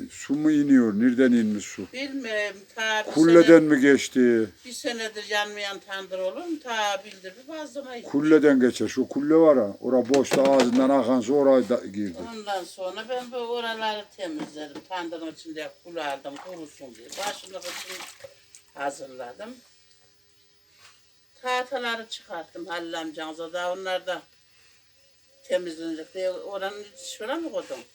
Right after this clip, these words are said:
Speaker 2: tahtaları?
Speaker 1: E, oradalar ya.
Speaker 2: Yok da bu, onlar da sileceğim.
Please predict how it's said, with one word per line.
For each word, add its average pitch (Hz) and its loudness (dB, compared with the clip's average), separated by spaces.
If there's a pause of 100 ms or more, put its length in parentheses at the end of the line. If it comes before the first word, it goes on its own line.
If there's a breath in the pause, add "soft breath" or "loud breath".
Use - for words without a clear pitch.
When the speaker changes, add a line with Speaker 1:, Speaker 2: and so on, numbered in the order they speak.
(320)
Speaker 2:
tahtaları? 165 -10 (580)
Speaker 1:
E, 117 6
oradalar 135 4
ya. 117 -8 (500)
Speaker 2:
Yok 208 -18
da 330 -12
bu, 254 -12 (360)
onlar 247 -8
da 240 -4
sileceğim. 190 -8